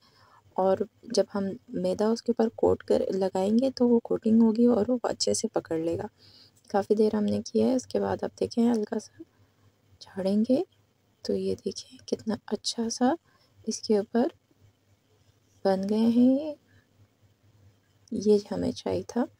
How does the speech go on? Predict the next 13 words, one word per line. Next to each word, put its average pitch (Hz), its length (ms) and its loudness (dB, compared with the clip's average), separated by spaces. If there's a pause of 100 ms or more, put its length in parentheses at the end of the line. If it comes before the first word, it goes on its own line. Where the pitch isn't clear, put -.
(380)
तो - 80 -2
इसको 214 260 -2
हम 240 200 4
इस 220 140 -4
तरह 247 260 0 (720)
एक 196 200 -6
बर्तन 208 340 0
में, 226 180 4
सूखे - 320 -4
बर्तन 196 380 -6
में 190 80 -6
रखेंगे 233 480 2
और - 220 -6